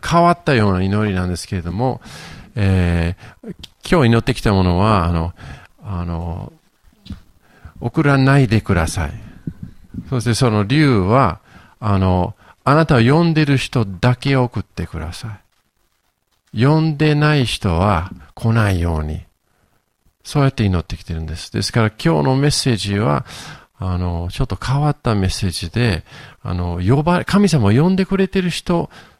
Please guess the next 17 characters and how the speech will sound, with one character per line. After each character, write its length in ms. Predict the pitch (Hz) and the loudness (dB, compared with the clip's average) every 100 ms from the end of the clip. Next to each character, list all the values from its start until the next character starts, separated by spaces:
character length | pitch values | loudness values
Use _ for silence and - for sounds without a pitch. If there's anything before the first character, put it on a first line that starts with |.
| _ | _
だ 280 | - 95 135 | -12 0 0
け、 320 | - 160 - - _ _ _ _ _ _ _ _ _ _ - | 2 0 0 -8 _ _ _ _ _ _ _ _ _ _ -8
あ 80 | 107 | -4
の、 320 | 101 - - | -4 -6 -6
そ 100 | 131 | 0
う 60 | 147 | 0
し 60 | - | 2
て 60 | |
皆 200 | 131 170 | 4 6
様 160 | 175 151 | 6 4
の 40 | |
中 240 | 139 170 180 | 4 2 4
で 120 | 117 | 4
は、 400 | 95 170 110 - _ - - _ _ _ _ | 6 4 4 -2 _ -20 -20 _ _ _ _
あ 180 | 120 110 | -4 0
の、 360 | 104 101 98 - _ _ _ _ | 0 0 -2 -6 _ _ _ _
ね、 240 | 123 135 | -2 -2